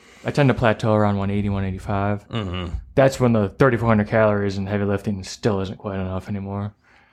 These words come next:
Speaker 2: Yeah.
Speaker 1: That's
Speaker 2: That's
Speaker 1: when it's, like, annoying. But
Speaker 2: that's
Speaker 1: right
Speaker 2: when
Speaker 1: now I'm
Speaker 2: I
Speaker 1: like,
Speaker 2: get on.
Speaker 1: I can get up to, I can put on another ten, fifteen.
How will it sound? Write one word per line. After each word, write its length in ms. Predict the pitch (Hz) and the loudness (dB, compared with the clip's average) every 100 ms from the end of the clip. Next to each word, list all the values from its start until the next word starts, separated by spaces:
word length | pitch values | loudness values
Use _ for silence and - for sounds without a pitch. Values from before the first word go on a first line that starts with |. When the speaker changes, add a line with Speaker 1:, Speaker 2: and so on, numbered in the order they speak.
| - | -4
Speaker 2:
Yeah. 440 | 101 95 101 - - | 2 4 4 4 4
Speaker 1:
That's 0 | |
Speaker 2:
That's 240 | 120 - | 4 4
Speaker 1:
when 100 | 110 | 2
it's, 140 | 101 | 2
like, 140 | 104 98 | 0 0
annoying. 480 | 98 98 95 92 - _ - | 2 2 2 -2 -8 _ 2
But 100 | 131 | 6
Speaker 2:
that's 40 | |
Speaker 1:
right 40 | |
Speaker 2:
when 60 | 135 | 6
Speaker 1:
now 160 | 131 123 | 6 6
I'm 120 | 113 | 4
Speaker 2:
I 40 | |
Speaker 1:
like, 60 | 98 | 0
Speaker 2:
get 80 | 90 | -2
on. 240 | 87 85 - - _ _ _ _ - | -8 -14 -18 -20 _ _ _ _ -2
Speaker 1:
I 120 | 127 | 2
can 80 | 139 | 4
get 120 | 131 | 6
up 140 | 127 - | 4 2
to, 220 | 110 95 113 | -4 -6 -10
I 100 | 117 | -10
can 80 | |
put 140 | 120 120 | -4 -2
on 100 | 110 | 0
another 180 | 104 95 | -2 -6
ten, 240 | 113 98 | -8 -8
fifteen. 560 | 101 - 107 101 98 | -10 -12 -8 -8 -10